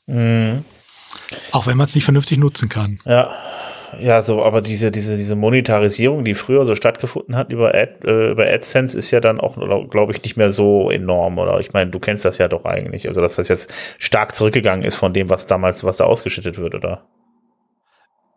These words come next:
Speaker 2: Ja gut, ich bin schon länger nicht mehr bei AdSense. Äh, ich hab's dann irgendwann genau aus diesen Datenschutzgründen, äh, und auch aus Performancegründen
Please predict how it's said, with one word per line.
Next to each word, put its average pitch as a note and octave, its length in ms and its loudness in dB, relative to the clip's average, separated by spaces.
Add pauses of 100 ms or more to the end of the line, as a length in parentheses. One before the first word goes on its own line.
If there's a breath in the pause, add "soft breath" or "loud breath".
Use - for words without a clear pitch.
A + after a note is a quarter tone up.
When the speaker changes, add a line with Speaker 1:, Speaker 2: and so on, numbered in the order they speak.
Speaker 2:
Ja C#3+ 180 2
gut, F3+ 180 4
ich C3+ 100 -4
bin D#3+ 240 4
schon D#3 180 4
länger E3+ 220 6
nicht C3+ 180 2
mehr C3 100 4
bei C3+ 160 0
AdSense. C#3+ 640 2
Äh, - 20 -2
ich - 160 -6
hab's - 220 -2
dann C#3+ 200 2
irgendwann C#3 680 2 (160)
genau C3+ 320 0
aus B2+ 120 -2
diesen C#3+ 220 2
Datenschutzgründen, C3+ 880 0
äh, C3 180 2
und C#3+ 220 0
auch C#3 140 2
aus C3 160 2
Performancegründen C3+ 920 0